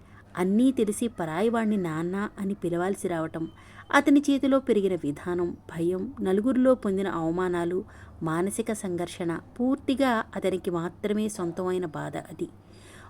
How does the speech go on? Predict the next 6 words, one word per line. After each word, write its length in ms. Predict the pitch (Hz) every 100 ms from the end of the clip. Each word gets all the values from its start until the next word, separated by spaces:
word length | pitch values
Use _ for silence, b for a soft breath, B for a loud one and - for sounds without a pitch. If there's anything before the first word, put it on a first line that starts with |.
| -
మరో 220 | 185 208
హృదయానికి 580 | 175 175 180 214 226 226
తెలిసే 300 | 196 180 202
అవకాశమే 600 | 190 165 165 180 - 196
లేని 240 | 185 180 170
బాధ. 220 | 160